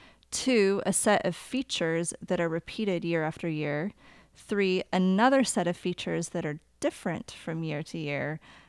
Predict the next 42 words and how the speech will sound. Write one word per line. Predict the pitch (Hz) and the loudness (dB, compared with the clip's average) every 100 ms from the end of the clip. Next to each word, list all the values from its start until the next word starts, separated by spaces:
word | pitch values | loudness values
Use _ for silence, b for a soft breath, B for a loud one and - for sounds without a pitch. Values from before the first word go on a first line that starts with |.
| - | -4
and | 180 | -4
four, | - - 202 185 175 170 | -4 -2 2 4 2 0
a | 175 | 0
lot | 165 156 | -2 -2
of | |
symbols." | - - 185 160 - - 196 - - - _ B B B B 190 | -4 -2 -2 -4 -6 -8 -10 -10 -14 -18 _ B B B B -2
And | |
they | 185 | 0
say, | 175 196 | 2 2
"Think | - 220 | 4 4
of | 196 - | 2 -2
Christmas. | - 214 - 175 - - | 2 2 4 0 0 -2
It's | 196 | 0
always | - 190 214 | 4 6 6
on | 202 196 | 4 4
December | 190 196 180 | 4 2 2
twenty-fifth. | 196 - 175 196 147 131 - - | 0 0 0 0 0 -2 -4 -4
Its | 190 - | -2 -2
traditions | - - 185 190 196 190 | -4 -2 0 0 2 0
regarding | 180 185 170 175 | 0 0 2 0
food | - 190 185 175 | 0 0 2 2
and | 175 | 0
present | - 196 190 175 | 0 0 0 -2
giving | 156 165 160 | -2 -2 -2
are | 165 | -4
pretty | - 170 | -4 -4
set | 165 160 - | -2 -2 -2
in | |
stone, | 165 - 185 160 160 | -2 0 0 2 0
but | - | 2
every | 185 202 | 2 2
year | 185 170 | 2 2
new | 170 185 208 | 2 2 2
elements | 165 170 156 175 175 | 2 0 0 -2 -4
like | 170 | -4
family | 175 175 185 | -2 -2 0
members | 185 180 190 - | 0 0 -2 -2
or | 180 | -4
guests | 156 156 - - - | 0 -2 -4 -8 -6
can | - 180 | -2 0
be | 170 | 0
introduced, | 170 190 160 151 165 | -2 -2 -2 -4 -6